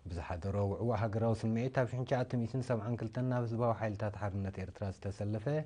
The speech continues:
ገዲም ተጋዳላይ ኮሎኔል ስፋንክኤል ሓወልቲ ኣብ ቃልሲ ንሃገራዊ ናጽነት፣ ምውሓስ ልኡላውነትን ህንጸት ሃገርን ብዝተፈላለየ ጽፍሕታት ሓላፍነት ብኣርኣያነትን ጅግንነትን ዝሰርሕን ዝመርሕን ሓርበኛ እዩ።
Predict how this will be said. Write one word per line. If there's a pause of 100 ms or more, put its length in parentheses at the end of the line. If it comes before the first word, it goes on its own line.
(420)
ገዲም
ተጋዳላይ
ኮሎኔል
ስፋንክኤል
ሓወልቲ (520)
ኣብ
ቃልሲ
ንሃገራዊ
ናጽነት፣
ምውሓስ
ልኡላውነትን
ህንጸት
ሃገርን (440)
ብዝተፈላለየ
ጽፍሕታት
ሓላፍነት
ብኣርኣያነትን
ጅግንነትን
ዝሰርሕን
ዝመርሕን
ሓርበኛ
እዩ።